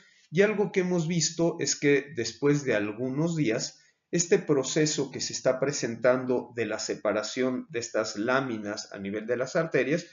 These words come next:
pues paulatinamente tiende a revertir por sí solo.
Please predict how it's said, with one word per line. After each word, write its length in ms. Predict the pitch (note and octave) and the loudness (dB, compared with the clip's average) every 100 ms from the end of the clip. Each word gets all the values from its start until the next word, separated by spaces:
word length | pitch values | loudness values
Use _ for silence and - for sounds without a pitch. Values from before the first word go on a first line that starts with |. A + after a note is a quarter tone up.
| - - _ - | -20 -20 _ -4
pues 140 | G3 | 0
paulatinamente 1160 | - F3 F3 F3 G#3+ G#3 G3+ G3 F#3+ G3+ F#3 D3+ | 4 6 6 2 -2 -2 0 -2 2 2 0 -4
tiende 280 | F3 F3+ F3+ | -2 0 2
a 40 | |
revertir 600 | D#3+ D3 C3 C#3 D#3+ D3+ | 4 4 2 2 -2 -2
por 140 | C#3 - | -6 -8
sí 160 | D#3 | -4
solo. 460 | - E3+ C3 G2 | 0 2 2 -2